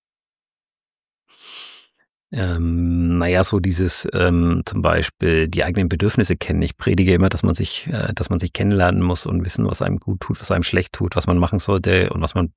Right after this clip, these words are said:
bleiben lassen sollte. Wenn man das mal sich erarbeitet hat, dann kann man sehr, sehr gut darauf reagieren. Ich glaube, an vielen Stellen weiß ich das, äh, weiß ich das schon, was mir gut tut und was mir schlecht tut. Und an, an manchen,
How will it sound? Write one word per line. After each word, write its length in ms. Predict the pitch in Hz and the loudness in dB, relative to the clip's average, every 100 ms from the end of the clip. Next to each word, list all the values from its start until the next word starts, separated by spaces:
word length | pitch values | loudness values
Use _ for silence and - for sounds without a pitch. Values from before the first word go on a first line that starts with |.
| _ | _
bleiben 220 | 98 101 | 2 4
lassen 220 | 87 - | 2 -2
sollte. 360 | 90 101 90 101 - - - | -2 -2 0 -4 -4 -14 -2
Wenn 80 | 113 | 2
man 80 | 90 | 2
das 120 | - | 4
mal 140 | 110 | 2
sich 140 | - 95 | 2 2
erarbeitet 480 | 87 101 113 90 | 4 4 4 4
hat, 160 | 87 92 | 2 2
dann 80 | 87 | 0
kann 160 | - | 2
man 160 | 87 85 | 2 2
sehr, 160 | 87 87 | 2 2
sehr 100 | 87 | 0
gut 220 | - - | -4 -2
darauf 200 | 85 - | -2 0
reagieren. 480 | 82 78 90 92 85 - - - - - - _ _ _ _ _ _ _ | -2 -2 -2 -2 -4 -10 -18 -16 -18 -20 -20 _ _ _ _ _ _ _
Ich 140 | - - | -14 -6
glaube, 300 | 87 90 98 | 0 2 2
an 100 | 85 | 2
vielen 220 | - 95 | 2 2
Stellen 260 | - 90 | 2 2
weiß 240 | 82 85 - | 2 2 0
ich 80 | - | 0
das, 340 | 87 - - | -2 -2 -4
äh, 280 | - 95 92 | -2 -2 0
weiß 180 | 87 85 | 0 0
ich 100 | 104 | 0
das 180 | 98 - | 0 2
schon, 160 | 95 | 2
was 160 | 90 - | 0 0
mir 80 | 92 | -2
gut 220 | 98 98 - | -2 -4 -6
tut 300 | - 95 101 | -4 -2 2
und 80 | 87 | 0
was 120 | - | 2
mir 120 | 90 | 2
schlecht 320 | - 85 - | 2 0 -2
tut. 340 | - 101 98 - | 0 0 2 0
Und 380 | 87 87 - - | 2 2 2 0
an, 260 | 85 78 | 0 0
an 140 | - 85 | 0 0
manchen, 560 | 82 - 87 82 - | 0 0 0 0 -2